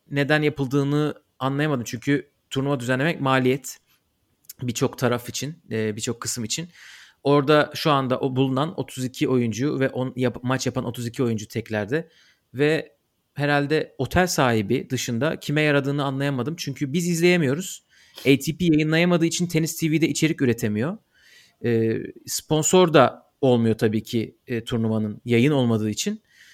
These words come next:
Gerçekten çok acayip. Büyük ihtimalle A T P'de "Neden bunu yaptık böyle?" diye kenara not etmiştir. İleride yapmamak üzere diye düşünüyorum. Antalya'yı böyle kapatalım mı? Delray Beach'e geçelim.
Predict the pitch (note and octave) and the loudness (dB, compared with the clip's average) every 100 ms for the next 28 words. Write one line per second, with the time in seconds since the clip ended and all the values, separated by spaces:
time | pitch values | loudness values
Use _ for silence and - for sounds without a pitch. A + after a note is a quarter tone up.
0 | _ _ - D#3+ C3 - F3+ - - F3 | _ _ -4 -2 -4 -6 -8 -6 -8 -6
1 | - D3 C#3+ C#3+ G3 - - F3+ F3 - | -2 0 2 2 -2 -8 -4 -2 -2 -4
2 | C#3 B2+ E3 F#3+ - - D3+ C#3 B2+ B2 | -4 0 0 -2 -4 -2 -2 -2 -4 0
3 | F3+ - _ C#3 C#3 D3+ D3 B2+ B2+ A#2+ | 0 -2 _ -2 2 2 2 0 -2 -2
4 | - _ _ C3+ A#2 - - A#2 A#2 A#2+ | -6 _ _ -2 -2 -2 -8 2 2 4
5 | E3+ A#2+ A#2+ C#3 E3+ - A#3+ _ _ - | 0 -2 0 0 0 -4 -18 _ _ -2
6 | C3+ C3 C3+ - - - - F3 - B2 | 0 0 -4 -6 -8 -8 -6 -6 -4 -2
7 | A#2 A#2 D#3 C#3+ - A#2 A2+ G#2+ A2 A#2 | 0 0 2 2 0 -4 -4 -2 -2 0
8 | D#3 D3+ C3 A2 F#2+ - _ _ _ - | -4 -4 -6 -6 -6 -14 _ _ _ -20
9 | - - - _ _ _ _ _ _ _ | -20 -20 -20 _ _ _ _ _ _ _
10 | _ _ - _ _ _ C3+ C#3+ F#3 F#3+ | _ _ -20 _ _ _ -8 -4 0 0
11 | G3+ A3 - - D3+ F3+ F#3 F3+ F3+ A3 | 0 -2 -6 -8 0 2 2 0 0 0
12 | C4+ D#3 C#3 C3+ C3+ B2+ B2 C#3 B2+ A2 | -2 -2 0 0 0 -4 -6 -8 -6 -10